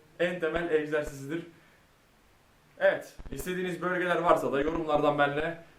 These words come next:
e, iletişime geçebilirsiniz. Biliyorsunuz ki her türlü yoruma dönüyorum, yanıt atıyorum. Eleştiriye açık bir kişiyim. Elimden geldiğince de sizlere bilgi vermeye çalışıyorum. Kendim de, yani,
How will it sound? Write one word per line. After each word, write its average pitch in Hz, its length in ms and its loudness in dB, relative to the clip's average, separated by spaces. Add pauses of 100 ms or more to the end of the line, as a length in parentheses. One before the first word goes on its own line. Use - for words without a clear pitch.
(220)
e, 131 260 -2
iletişime 147 340 -6
geçebilirsiniz. 165 760 -6
Biliyorsunuz 139 480 -2
ki 165 160 0
her 156 200 4
türlü 131 220 -2
yoruma 135 320 2
dönüyorum, 143 380 4
yanıt 143 240 -2
atıyorum. 139 440 0 (260)
Eleştiriye 147 460 4
açık 170 240 2
bir 170 80 -4
kişiyim. 185 280 -2 (400)
Elimden 170 420 4
geldiğince 135 480 -2
de 170 260 4
sizlere 160 400 -2
bilgi 151 240 0
vermeye 127 240 0
çalışıyorum. 127 560 -6 (300)
Kendim 160 400 -4
de, 160 220 0 (800)
yani, 135 380 0